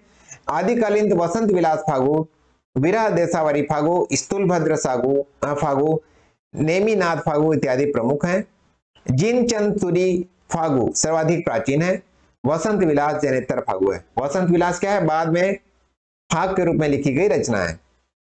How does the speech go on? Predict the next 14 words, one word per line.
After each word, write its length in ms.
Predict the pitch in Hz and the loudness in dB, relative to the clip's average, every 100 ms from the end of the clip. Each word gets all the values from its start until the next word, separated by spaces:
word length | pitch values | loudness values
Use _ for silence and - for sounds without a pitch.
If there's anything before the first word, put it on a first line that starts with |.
| _ _ _ _ - | _ _ _ _ -4
आदिकाल 540 | 165 208 240 220 202 | 0 0 2 2 2
में 120 | 214 | 2
लोक 340 | 190 185 220 214 | 2 2 2 2
भाषा 400 | 175 175 - 190 | 0 0 0 -2
काव्य 300 | 190 160 160 | 0 2 2
की 160 | 160 | 2
भी 120 | 143 139 | 2 2
प्रचुरता 460 | 120 110 117 156 | -2 0 0 0
रही 200 | 156 165 | 0 2
है। 200 | 180 196 - _ _ - | 2 0 -4 _ _ -4
इनमें 280 | 175 190 143 | 0 0 2
ढोला 280 | 139 160 | 0 0
मारूरा 420 | 170 156 143 139 131 | 0 2 2 2 2
दोहा, 460 | 120 123 151 165 | 0 0 -2 -4